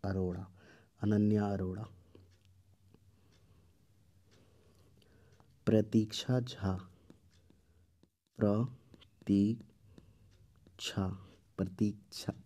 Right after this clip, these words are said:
प्रतीक्षा झा। जैविक ठाकुर, जैविक ठाकुर, ठाकुर। अगर आपको हिंदी में नाम लिखना नहीं आते हैं,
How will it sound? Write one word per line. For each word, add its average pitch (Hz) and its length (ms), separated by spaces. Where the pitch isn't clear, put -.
प्रतीक्षा 113 800
झा। 98 500
जैविक 107 600
ठाकुर, 98 600
जैविक 98 1200
ठाकुर, 98 1800
ठाकुर। 95 460
अगर 107 220
आपको 113 200
हिंदी 104 340
में 113 100
नाम 113 200
लिखना 110 260
नहीं 107 360
आते 101 320
हैं, 104 240